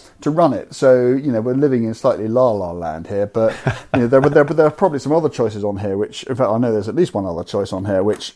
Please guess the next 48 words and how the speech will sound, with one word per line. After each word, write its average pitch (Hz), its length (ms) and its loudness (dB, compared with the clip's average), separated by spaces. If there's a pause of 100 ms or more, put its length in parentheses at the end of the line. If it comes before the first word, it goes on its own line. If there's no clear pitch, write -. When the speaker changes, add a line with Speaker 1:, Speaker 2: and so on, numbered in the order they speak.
Speaker 1:
you 120 100 4
know, 95 120 -2
is 107 180 -2
another 117 320 2
car 98 320 -4
that 95 240 -4
I, 104 40 -2
I, 113 180 -2
I - 20 -2
certainly 104 340 -2
couldn't 101 260 -6
afford. 104 360 -4
But 123 120 2
I 147 40 2
think 165 160 -2
we 123 80 0
have 117 100 -2
to - 60 -16
put 110 160 -4
ourselves 107 360 -2
in 110 120 -4
the 104 60 -4
position 110 420 -6
of 110 160 -2 (240)
Speaker 2:
We, 139 100 4
Speaker 1:
people 139 140 8
Speaker 2:
we 143 80 6
Speaker 1:
who 120 160 4
Speaker 2:
do. 98 80 6
Speaker 1:
can, 95 440 2
because 135 280 4
otherwise, 117 500 2
you 151 80 -4
know, 110 240 -2 (240)
almost 135 340 4
all 170 220 8
the 143 60 2
cars 143 260 4
on 123 80 -10
the 123 60 -2
list 147 260 0
<laughs> - 0 -
wouldn't, 175 360 -6
wouldn't, 165 360 4
wouldn't 175 240 2
be 185 80 6
on 214 200 4
there. 98 160 -4